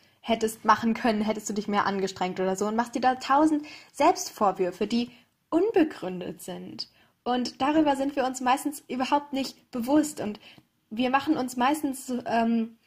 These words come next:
diese Vorwürfe und dieses Beschimpfen unserer selbst so im Unterbewusstsein oder in Gedanken. Wie oft gehen wir auch einfach vorm Spiegel vorbei und haben negative Gedanken,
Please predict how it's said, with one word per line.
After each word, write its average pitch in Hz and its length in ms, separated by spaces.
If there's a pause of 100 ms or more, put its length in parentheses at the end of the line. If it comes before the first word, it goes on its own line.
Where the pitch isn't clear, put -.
(140)
diese 240 180
Vorwürfe 247 680
und 214 240
dieses 214 580 (920)
Beschimpfen 240 920 (100)
unserer 220 440
selbst 233 480
so 240 160
im 240 240
Unterbewusstsein 202 800
oder 202 160
in 240 120
Gedanken. 240 640 (540)
Wie 262 380
oft 262 320 (320)
gehen 247 240
wir 247 220
auch 220 340
einfach 254 260
vorm 226 240
Spiegel 247 560
vorbei 240 560
und 240 460 (680)
haben 262 380
negative 269 540
Gedanken, 185 520